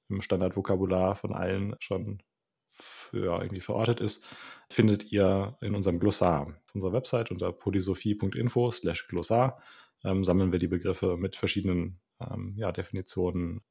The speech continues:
und auch den Verweisen, wo wir denn da irgendwie entsprechende wissenschaftliche Literatur zu haben.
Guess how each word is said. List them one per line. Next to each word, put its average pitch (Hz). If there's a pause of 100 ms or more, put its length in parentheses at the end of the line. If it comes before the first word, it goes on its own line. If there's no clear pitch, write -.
(140)
und 95
auch 87
den 87
Verweisen, 87
wo 90
wir 90
denn 87
da 87
irgendwie 98 (640)
entsprechende 90
wissenschaftliche 87
Literatur 87
zu -
haben. 76